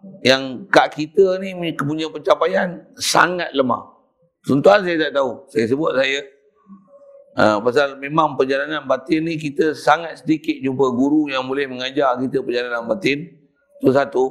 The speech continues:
Boleh mengajar satu hal. Bila dah jumpa yang mengajar pun, kita pula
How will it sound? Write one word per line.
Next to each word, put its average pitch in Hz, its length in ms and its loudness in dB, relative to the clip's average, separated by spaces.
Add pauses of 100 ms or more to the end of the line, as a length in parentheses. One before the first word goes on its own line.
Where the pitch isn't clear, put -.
(680)
Boleh 147 320 2
mengajar 170 440 2
satu 175 160 -2
hal. 175 320 -4 (360)
Bila 147 320 2
dah 160 160 4
jumpa 185 480 4
yang 165 240 -4
mengajar 170 400 2
pun, 139 480 -2
kita 156 400 0
pula 135 240 4